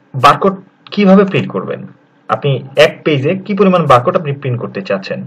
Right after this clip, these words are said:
আমি যদি পঞ্চাশটা per sheet এই সেটিংটা নিই তাহলে আমি এটা ক্লিক করব।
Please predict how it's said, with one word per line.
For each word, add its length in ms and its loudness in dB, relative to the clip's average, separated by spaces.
আমি 180 2
যদি 420 0
পঞ্চাশটা 500 2
per 80 4
sheet 340 -4
এই 200 0
সেটিংটা 540 -2
নিই 120 -4
তাহলে 180 2
আমি 120 -2
এটা 140 0
ক্লিক 240 -8
করব। 300 -2